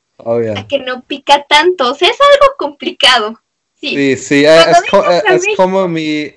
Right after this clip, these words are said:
Speaker 1: es como mi estrategia de la comida de India también. Eh, yo
Speaker 2: Ah,
Speaker 1: siempre,
Speaker 2: sí.
Speaker 1: siempre di-, digo, like, sin, sin pica o, sí.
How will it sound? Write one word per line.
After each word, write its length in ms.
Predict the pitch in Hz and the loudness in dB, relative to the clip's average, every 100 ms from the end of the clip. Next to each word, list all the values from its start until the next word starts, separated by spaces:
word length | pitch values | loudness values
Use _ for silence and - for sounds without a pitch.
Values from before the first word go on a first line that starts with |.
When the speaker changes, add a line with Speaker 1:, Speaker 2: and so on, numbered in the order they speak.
| - | -10
Speaker 1:
es 160 | 151 - | -10 -6
como 240 | 175 190 | -4 -4
mi 220 | 185 160 | -2 -2
estrategia 760 | 143 139 156 139 147 139 139 127 | -2 -2 -2 -2 -2 0 2 0
de 200 | 123 127 | 0 0
la 220 | 123 120 | 0 0
comida 500 | - 131 123 123 120 | -2 -6 -4 2 2
de 240 | 113 113 113 | 2 2 0
India 580 | 120 139 120 107 101 98 | -2 -2 0 0 0 0
también. 640 | 120 110 110 110 101 101 - _ _ _ | -2 0 2 2 2 -4 -16 _ _ _
Eh, 180 | 123 117 120 | 0 2 4
yo 360 | 139 135 131 285 | 6 6 4 2
Speaker 2:
Ah, 120 | 294 | 2
Speaker 1:
siempre, 480 | 294 302 - 139 131 | 2 2 2 2 0
Speaker 2:
sí. 60 | - | -4
Speaker 1:
siempre 420 | - 165 170 156 | -4 -2 0 -2
di-, 440 | 123 139 139 - | 0 -2 0 -4
digo, 560 | 123 135 123 131 123 120 110 | -6 -4 0 2 4 2 2
like, 240 | 104 101 _ _ | 0 -2 _ _
sin, 540 | - 165 156 131 - _ _ | -8 -2 -2 -2 -6 _ _
sin 360 | - 180 151 - | -4 0 0 0
pica 540 | 139 - 117 107 107 | -2 2 2 2 0
o, 520 | 110 110 107 107 104 98 - - - | 0 2 4 2 0 -4 -14 -20 -20
sí. 380 | - 120 101 | -6 -6 -6